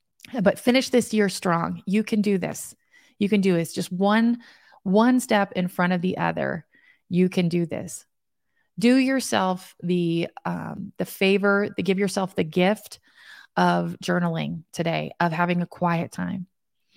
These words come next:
When we, when we finish this podcast, I want you to stop and pray and ask God to show you what should be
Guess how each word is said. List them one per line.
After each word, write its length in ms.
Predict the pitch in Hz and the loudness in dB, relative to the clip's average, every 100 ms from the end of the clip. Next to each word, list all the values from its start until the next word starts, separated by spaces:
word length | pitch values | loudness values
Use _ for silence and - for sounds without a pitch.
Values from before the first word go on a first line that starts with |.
| - - - | -20 -14 2
When 160 | 185 | 6
we, 280 | 208 214 208 | 8 6 6
when 200 | 190 190 | 4 2
we 120 | 196 208 | 4 2
finish 320 | 214 208 - | 2 0 0
this 160 | 190 | -4
podcast, 520 | - 185 180 - 170 180 | -2 -2 -2 -2 -2 -2
I 60 | |
want 200 | 175 175 | -2 -2
you 100 | 180 | -2
to 240 | 175 165 165 - - _ | 0 0 -4 -16 -20 _
stop 520 | - - 202 202 196 185 | -10 0 2 2 -2 -4
and 180 | 180 | -4
pray 420 | - 196 190 180 175 | -2 0 2 2 0
and 80 | |
ask 200 | 175 180 | -2 -4
God 160 | 180 170 | -4 -4
to 60 | 170 | -2
show 140 | 170 | -2
you 180 | 160 170 | 0 0
what 260 | 185 208 | 2 2
should 200 | - 208 | 0 -2
be 320 | 165 165 165 | 2 2 0